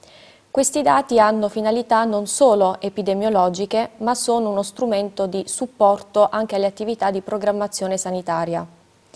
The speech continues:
E come possiamo vedere dalla diapositiva, nel registro regionale confluiscono dati provenienti sia dai presidi della rete, ma anche dallo stesso centro di coordinamento.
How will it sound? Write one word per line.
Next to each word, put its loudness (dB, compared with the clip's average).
E -2
come 0
possiamo -4
vedere 0
dalla 2
diapositiva, -2
nel 0
registro -4
regionale 0
confluiscono -2
dati 2
provenienti -4
sia 2
dai 2
presidi -4
della 2
rete, -2
ma 2
anche 0
dallo 2
stesso -4
centro -4
di -4
coordinamento. -2